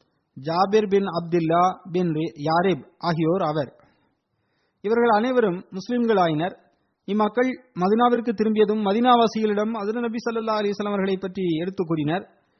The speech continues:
இதை பற்றிய விரிவான குறிப்பு உக்பா பின் ஆமிர் பின் நாபி என்ற சகாபியின் குறிப்பில் முன்னரே வந்துவிட்டது. சுருக்கமாக நான் இப்போது இங்கு கூறிவிடுகின்றேன். ஹஜ்ரத் நபிகள் நாயகம்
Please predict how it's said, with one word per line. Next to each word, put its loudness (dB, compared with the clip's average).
இதை 2
பற்றிய 2
விரிவான 2
குறிப்பு 0
உக்பா -2
பின் 0
ஆமிர் 0
பின் 0
நாபி 0
என்ற -2
சகாபியின் -2
குறிப்பில் -4
முன்னரே -2
வந்துவிட்டது. -6
சுருக்கமாக 0
நான் 0
இப்போது 0
இங்கு 2
கூறிவிடுகின்றேன். 0
ஹஜ்ரத் 0
நபிகள் 4
நாயகம் 4